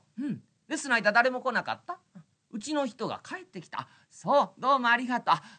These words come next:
あのね、お湯行くんだったら後で行った方がいい。うん、今大変に混んでるから。うん、どうもありがとう。あ、お前さん帰ってたのかい？あ、お帰んなさい。うん、今帰ってきたんだよ。うん、お前さん、どうしたんだい？お帰りってんだよ。うん、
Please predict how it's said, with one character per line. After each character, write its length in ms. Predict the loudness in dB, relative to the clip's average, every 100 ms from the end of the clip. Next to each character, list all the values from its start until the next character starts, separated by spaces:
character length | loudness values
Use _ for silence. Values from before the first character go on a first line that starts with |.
| -10 -8
あ 20 |
の 140 | -6
ね、 100 | -8
お 140 | -6 -6
湯 100 | -6
行 100 | -10
く 100 | -6
ん 80 | -2
だ 80 | -2
っ 60 |
た 100 | -2
ら 140 | -6 -6
後 180 | -4
で 80 | -4
行 100 | -4
っ 20 |
た 120 | -4 -2
方 160 | 0
が 100 | -2
い 40 | -6
い。 40 |
う 40 | -8
ん、 100 | -14 -10
今 180 | -10
大 200 | -4 -4
変 200 | -4 -6
に 100 | -8
混 160 | -10 -12
ん 40 | -10
で 100 | -12
る 80 |
か 140 | -10 -10
ら。 120 | -10
う 40 | -12
ん、 60 | -16 -6
ど 100 | -2
う 40 |
も 80 | 2
あ 60 | 0
り 80 |
が 140 | 0 -2
と 140 | -2
う。 20 | -2 -4 _
あ、 120 | -14 -14 _ _ _
お 80 | -8
前 100 | -4
さ 120 | -4
ん 40 | -2
帰 100 | -4
っ 60 |
て 80 | -4
た 80 | -6
の 120 | -8
か 140 | -8 -8
い？ 40 | _ _
あ、 60 | _ _ -18
お 100 | -10
帰 220 | -8 -8
ん 100 | -12
な 160 | -14
さ 160 | -4 -2
い。 80 | -2 -6
う 20 |
ん、 100 | -16 -18 _ -10
今 160 | -8
帰 80 | -4
っ 60 | -6
て 120 | -8
き 60 | -10
た 120 | -8
ん 40 |
だ 80 | -8
よ。 80 | -10 _
う 40 |
ん、 40 | -20 _ _ _ _ -10
お 60 |
前 160 | -2 -2
さ 140 | 0
ん、 60 | -6 _ _ _ _ _ _ _ _ -4
ど 100 | -2
う 40 |
し 60 | 2
た 100 | 2
ん 60 |
だ 80 | 2
い？ 80 | -6 _ _ _ _ _ _ _ _ _ _ _ _
お 80 | -6
帰 320 | 0 0 0
り 80 | -8
っ 20 |
て 140 | -16
ん 80 | -20
だ 60 | -20
よ。 60 | _ _
う 20 |
ん、 100 | -20